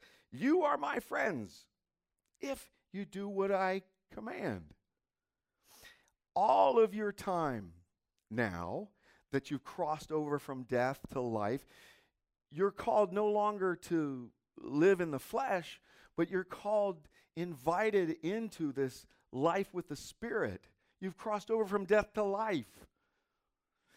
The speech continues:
You're, as Paul said,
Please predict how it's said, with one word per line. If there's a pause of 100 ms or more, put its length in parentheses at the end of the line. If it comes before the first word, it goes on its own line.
(320)
You're, (760)
as
Paul
said,